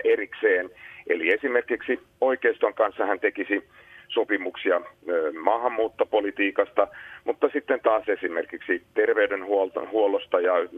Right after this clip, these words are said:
muista hy-, hyvinvointiyhteiskunnan, kuntaan liittyvistä asioista hän hakisi vasemmistosta, ö, enemmistön. Mutta se jää nähtäväksi, että hyväksyvätkö nämä, ö,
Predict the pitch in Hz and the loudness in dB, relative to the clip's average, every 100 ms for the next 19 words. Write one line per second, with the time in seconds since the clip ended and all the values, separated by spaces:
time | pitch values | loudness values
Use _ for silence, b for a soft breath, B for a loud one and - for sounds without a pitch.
0 | 92 107 104 - - 104 - - _ - | -4 -2 0 0 -2 -4 -16 -20 _ -20
1 | _ 117 107 92 95 95 95 - 92 - | _ -2 0 0 0 0 -4 -2 -2 0
2 | 98 98 95 90 _ 104 110 104 107 98 | -2 0 -2 -2 _ -8 -6 -2 -2 2
3 | 98 95 98 95 90 90 - 107 - 123 | 0 2 -2 -2 -4 -2 0 0 0 -4
4 | - 113 110 107 117 101 110 B B B | 0 -2 0 -2 -2 -2 -4 B B B
5 | 135 120 87 82 - - 85 - 90 B | 0 2 -4 -6 -4 -2 0 0 -2 B
6 | B B B - 78 78 80 - 80 95 | B B B -4 -2 -2 -4 -12 -4 -2
7 | 95 85 82 - 90 87 87 - 98 B | 0 -2 -6 -4 -2 -2 -4 -2 -2 B
8 | B B - 135 139 151 143 135 117 107 | B B -6 0 0 2 0 0 0 0
9 | - - 104 101 - 110 - - 62 - | -2 0 0 2 0 -2 -4 -16 -14 -14
10 | - 143 147 135 104 90 90 - 90 - | -6 0 0 0 0 -2 0 0 -2 -4
11 | _ _ b b 92 92 | _ _ b b 0 2